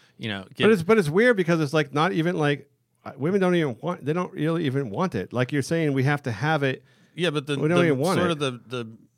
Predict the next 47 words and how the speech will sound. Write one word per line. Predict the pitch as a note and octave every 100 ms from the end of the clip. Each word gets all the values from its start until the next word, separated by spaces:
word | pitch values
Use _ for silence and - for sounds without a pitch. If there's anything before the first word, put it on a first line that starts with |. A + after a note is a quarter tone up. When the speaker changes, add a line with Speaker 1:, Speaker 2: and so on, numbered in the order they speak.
| A#2+
Speaker 1:
mainstream | A#2+ C3+ D3 C#3+ - C#3 A#2+ A2+
narrative | A#2 B2 A#2+ A2 G2+ F#2+
is, | G2+ G2
like, | G#2 G2 -
we're | A2+ B2+
being | B2+ C3 A#2
excluded. | G#2 - - A2+ A#2+ A#2+ G#2+
Like, | A2+
how | - D#3
come | - D#3+ C#3+
we | C3
don't | A2 A2 A#2+ A#2 -
have | - A2+ A2+ G2
this | G#2+ G2 -
thing? | - A#2 G2+ E2 - - _ _ _ _ _ _ -
And, | B2 B2+
Speaker 2:
Oh, |
Speaker 1:
and | G3
Speaker 2:
I |
get | G3+ A3
the | A3
under-, | F#3 E3+
I | E3
get | D#3+ F#3
the | F#3
underlying | D#3 C#3+ C3 B2 A#2
reason | A#2 B2+ A#2+
for, | G#2+ A#2
like, | G#2
the | -
pe-, | G2+ D#3
who | C#3+
the, | C#3 A#2+
like, | B2 A2+
the | C3
s-, | A2+ - _
two | -
percent | F3 D3+ D3
of | B2+
people | C3 -
who | A2
actually | G#2 G2+
run | F2+ G2+ A2
things | D3 D#3+ D#3+
think | - A#2+ A#2+
that | C#3+
way. | C#3+ D#3 F#3